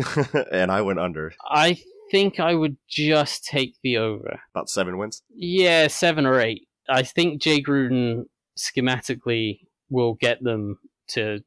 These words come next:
Speaker 2: seven or eight wins. Well, he'll get them to at least six wins. I,
Speaker 1: Yeah.
Speaker 2: I don't see a Gruden team now being a team that will win only, like, two or three games. I don't,
Speaker 1: Right,
Speaker 2: I
Speaker 1: yeah.
Speaker 2: don't think his teams will, will do that now. I think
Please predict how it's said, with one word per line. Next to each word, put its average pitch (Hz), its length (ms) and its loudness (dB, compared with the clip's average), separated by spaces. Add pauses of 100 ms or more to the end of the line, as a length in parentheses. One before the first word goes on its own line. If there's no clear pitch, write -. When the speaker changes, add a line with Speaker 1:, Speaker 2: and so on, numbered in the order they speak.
(120)
Speaker 2:
seven 117 300 -2
or 110 100 0
eight 107 160 -2
wins. 107 260 -4
Well, 123 260 -2
he'll 143 180 0
get 156 160 0
them 135 140 0
to 139 120 -2
at 117 80 -2
least 117 240 -2
six - 260 -6
wins. 98 380 -14
I, 117 120 -2 (300)
Speaker 1:
Yeah. 85 220 0
Speaker 2:
I 120 60 4
don't 147 320 0
see 131 260 2
a 120 140 0
Gruden 117 360 -2
team 107 480 -4 (160)
now 107 540 -4 (140)
being 110 360 0
a 101 40 -2
team 107 340 -4
that 101 200 -4 (140)
will 101 400 -4 (880)
win 117 260 2
only, 104 360 -4
like, 98 180 -6
two - 160 -6
or 104 60 -4
three 98 220 -12
games. 95 520 -12 (380)
I - 80 -2
don't, 120 100 0
Speaker 1:
Right, - 100 -4
Speaker 2:
I 123 80 2
Speaker 1:
yeah. 127 100 2
Speaker 2:
don't 135 160 -2
think 131 220 -4
his 110 200 -4
teams 107 400 -6
will, 104 260 -6 (140)
will 113 180 -4
do 104 180 -6
that 98 180 -6
now. 98 180 -8
I 98 60 -6
think - 220 -8